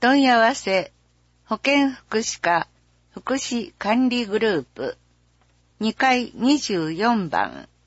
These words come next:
電話、零六六四七八の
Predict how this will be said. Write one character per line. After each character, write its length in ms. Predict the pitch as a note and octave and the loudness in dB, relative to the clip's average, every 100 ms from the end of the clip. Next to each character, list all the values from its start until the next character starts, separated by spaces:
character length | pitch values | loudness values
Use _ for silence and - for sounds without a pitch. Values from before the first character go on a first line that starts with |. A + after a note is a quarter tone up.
| _ _ _ _ _ - | _ _ _ _ _ -4
電 320 | G#3 A#3+ A3 | 0 0 2
話、 260 | G3 F#3 - _ _ _ _ - | 2 0 -4 _ _ _ _ -6
零 300 | B3 C#4 C#4 | 0 2 2
六 480 | C4 - - C3+ - _ _ _ | 0 -2 -8 -8 -8 _ _ _
六 300 | - G3+ C#4 | -8 -6 -4
四 340 | C#4+ C#4 A#3+ D#3+ | 0 2 2 0
七 300 | C#3 F#3 A3+ | -2 0 0
八 360 | F#3 - D#3 | -2 -4 -10
の 220 | C#3 G#2 | -8 -8